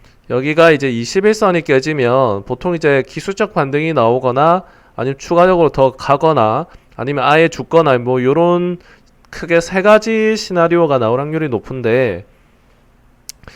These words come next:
여기서 이제 한 삼 일 정도, 사만 이천 원 정도 첫 번째, 어, 저점이 나와줬고요. 어떻게 보면 여기가 이제 쌍바닥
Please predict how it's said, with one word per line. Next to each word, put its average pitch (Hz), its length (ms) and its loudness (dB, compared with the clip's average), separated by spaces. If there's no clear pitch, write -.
여기서 175 420 0
이제 156 500 4
한 165 160 -6
삼 214 280 -4
일 208 120 2
정도, 127 760 -2
사만 147 400 -2
이천 139 300 -6
원 160 140 -2
정도 123 920 0
첫 - 180 -10
번째, 160 540 -2
어, 107 380 -6
저점이 151 420 -2
나와줬고요. 110 600 -2
어떻게 151 260 -4
보면 180 200 0
여기가 170 320 2
이제 143 440 0
쌍바닥 165 640 -4